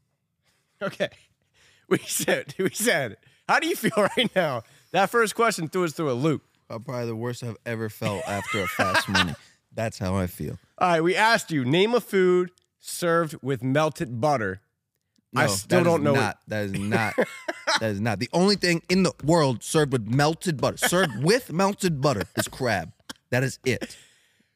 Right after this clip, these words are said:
Speaker 1: We said
Speaker 2: No one's
Speaker 1: name
Speaker 2: handing you a dish of melted butter unless you got crabs. And not, not like you got crab, but like you ordered 'em.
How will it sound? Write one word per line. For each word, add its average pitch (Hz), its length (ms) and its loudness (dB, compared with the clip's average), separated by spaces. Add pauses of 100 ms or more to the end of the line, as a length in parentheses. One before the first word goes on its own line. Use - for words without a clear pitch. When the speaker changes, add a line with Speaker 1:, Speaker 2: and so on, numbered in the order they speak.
(220)
Speaker 1:
We 175 100 2
said 170 200 2
Speaker 2:
No 202 80 6
one's 208 100 4
Speaker 1:
name 160 80 8
Speaker 2:
handing 269 160 6
you 285 80 6
a 233 60 6
dish 269 280 4
of 262 80 4
melted 269 420 2
butter 208 280 2 (180)
unless 202 240 2
you 190 80 -2
got 180 240 2
crabs. 135 580 -2 (580)
And 127 180 -2
not, 147 240 2 (1000)
not 127 60 -4
like 131 140 -2
you 107 80 -8
got 131 300 -2
crab, 98 280 -4
but 110 80 -2
like 110 160 -2
you 110 160 -6
ordered 113 360 0
'em. 98 140 -12